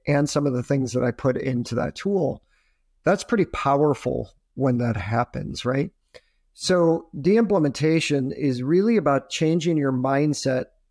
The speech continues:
to less is more. So what are the things that we really don't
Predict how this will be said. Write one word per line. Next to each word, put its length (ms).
to 500
less 340
is 180
more. 480
So 200
what 240
are 100
the 140
things 480
that 220
we 100
really 400
don't 600